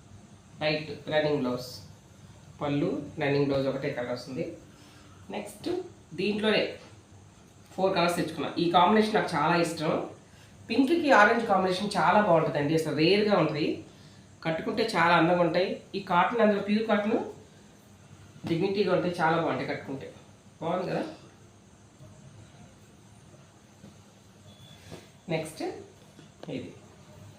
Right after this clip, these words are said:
బ్లూ, ఇది కూడా కాటన్ శారీ. ఇది ఎంత పడింది? ఒకటి నైన్ ఫిఫ్టీ అలా పడినాయి, తక్కువ రేటే. చాలా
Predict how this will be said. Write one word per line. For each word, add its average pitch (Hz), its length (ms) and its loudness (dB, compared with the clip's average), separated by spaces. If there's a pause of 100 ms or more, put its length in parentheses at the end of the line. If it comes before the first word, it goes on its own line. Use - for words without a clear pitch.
(140)
బ్లూ, 147 140 -6 (160)
ఇది 143 140 -4
కూడా 165 180 -2
కాటన్ 139 320 -6
శారీ. 135 220 -4 (680)
ఇది 165 140 0
ఎంత 165 160 -2
పడింది? 220 300 4
ఒకటి 202 280 0 (120)
నైన్ 185 240 6
ఫిఫ్టీ 208 300 0
అలా 156 140 4
పడినాయి, 165 360 2 (160)
తక్కువ 180 240 -4
రేటే. 170 220 0 (680)
చాలా 175 220 6